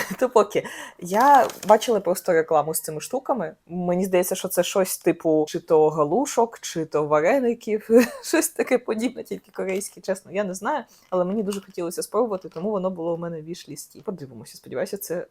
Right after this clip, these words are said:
смачно. Це якісь такі сирні такі штуки. От отак от вони мають виглядати. І далі книжка, але вона велика. <laughs> Вона прям супер велика. Я,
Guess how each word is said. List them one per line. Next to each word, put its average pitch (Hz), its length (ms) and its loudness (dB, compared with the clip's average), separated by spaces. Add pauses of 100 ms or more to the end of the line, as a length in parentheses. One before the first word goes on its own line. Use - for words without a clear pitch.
смачно. - 600 -12 (160)
Це 185 360 -4
якісь 160 380 -8
такі 165 500 -4
сирні 190 800 0 (380)
такі 156 200 -14
штуки. - 400 -14
От 147 140 -14
отак 120 280 -8
от - 120 -20
вони 139 140 -10
мають 165 300 -8
виглядати. 131 460 -10
І 190 60 -2
далі 180 300 8
книжка, 196 760 2 (120)
але 170 180 4
вона 226 280 6
велика. 247 720 4
<laughs> - 920 -12
Вона 214 240 2
прям 226 240 0
супер 254 320 0
велика. 175 400 -4 (1080)
Я, 196 480 4